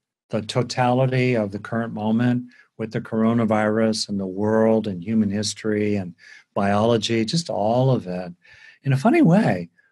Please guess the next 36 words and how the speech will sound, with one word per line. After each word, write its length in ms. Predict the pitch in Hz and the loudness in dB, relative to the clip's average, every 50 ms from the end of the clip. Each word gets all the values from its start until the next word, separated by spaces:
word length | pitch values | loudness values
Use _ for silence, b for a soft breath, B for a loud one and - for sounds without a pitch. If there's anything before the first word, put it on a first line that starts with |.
| _ _ _ | _ _ _
when 140 | - 143 143 | 0 2 2
you 100 | 147 147 | 2 2
go 220 | 139 151 151 151 | 2 2 4 4
out 260 | 151 160 170 175 175 170 | 4 6 4 4 4 2
into 340 | 170 151 147 135 - - 147 | 2 0 0 2 2 2 4
it 80 | 139 | 4
as 180 | 135 123 110 104 | 4 2 2 0
a 80 | 95 87 | -4 -6
whole 500 | - 107 123 147 143 110 85 82 - _ _ _ _ _ _ _ _ _ - | -4 0 2 2 2 2 0 -4 -10 _ _ _ _ _ _ _ _ _ -6
and 100 | 113 110 | -2 -2
you 100 | 113 113 | -2 0
disengage 760 | 107 110 147 160 - - 165 139 127 127 123 123 127 123 - | 0 0 0 2 2 2 2 2 2 2 2 2 2 0 -2
from 200 | - 120 101 98 | -4 -4 -2 0
this 180 | 113 127 123 - | 0 -2 -2 -4
part 260 | - - 127 120 113 | -2 0 0 2 2
and 120 | 101 98 | 0 0
that 220 | 101 104 101 104 - | -2 -2 -4 -4 -8
part, 220 | - 101 95 - - - - _ _ _ _ _ _ _ _ _ _ _ _ _ | -8 -8 -8 -10 -14 -20 -20 _ _ _ _ _ _ _ _ _ _ _ _ _
you 120 | - 113 | -14 -12
go 160 | 107 107 107 107 | -8 -6 -4 -4
out 140 | 110 113 | -4 -4
into 320 | 120 117 113 - - 113 104 | -4 -6 -8 -8 -8 -8 -8
it 80 | 101 | -8
as 140 | 98 98 - | -8 -12 -16
a 160 | - _ _ | -20 _ _
whole, 500 | - - 143 156 151 123 104 98 95 92 _ _ _ _ _ _ _ _ _ _ | -10 -8 -6 -6 -6 -6 -6 -8 -10 -12 _ _ _ _ _ _ _ _ _ _
you 100 | 131 131 | -6 -4
become 320 | 127 139 135 - 139 135 | -2 -2 0 0 2 4
more 120 | 139 139 135 | 4 4 4
tranquil. 480 | 135 151 156 175 175 - - - - - _ _ _ _ _ _ _ _ _ b b b b b b b b _ _ _ _ _ _ _ _ _ _ _ | 2 2 2 0 0 -2 -6 -12 -12 -16 _ _ _ _ _ _ _ _ _ b b b b b b b b _ _ _ _ _ _ _ _ _ _ _
You 200 | - 120 117 110 | -8 -8 -8 -4
feel 200 | 110 - 127 123 | 0 0 2 4
less 200 | 123 123 117 113 | 4 2 2 0
stressed 380 | - - 135 151 165 - - | 0 0 0 0 0 -4 -8
by 200 | - 95 98 98 | -10 -12 -10 -12
it 120 | 101 107 | -12 -16